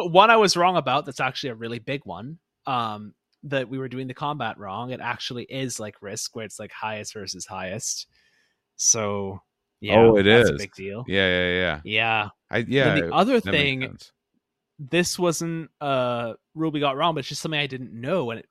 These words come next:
Speaker 1: actually is really cool, is that, remember how we were kinda saying that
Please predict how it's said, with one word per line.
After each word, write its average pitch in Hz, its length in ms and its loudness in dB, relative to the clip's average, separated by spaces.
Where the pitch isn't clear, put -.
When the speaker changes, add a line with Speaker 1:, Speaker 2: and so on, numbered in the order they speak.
Speaker 1:
actually 139 460 -2
is 107 400 -8
really 127 300 -10
cool, 151 420 -6
is 117 240 -16
that, 113 260 -12
remember 160 300 -4
how 202 160 -2
we 190 100 0
were 170 80 -2
kinda 147 280 -6
saying 110 560 -12
that 98 560 -10